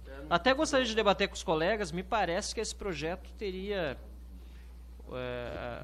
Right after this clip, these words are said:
a, a rejeição dos pares, mas se o relator sequer está presente, não adianta nem discutir.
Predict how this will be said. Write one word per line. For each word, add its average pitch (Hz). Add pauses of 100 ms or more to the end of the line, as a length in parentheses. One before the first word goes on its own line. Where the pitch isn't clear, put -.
a, 120
a -
rejeição 143
dos 165
pares, 120
mas 135
se -
o 220
relator 175
sequer 156
está 156
presente, 190
não 208
adianta 185
nem 165
discutir. 185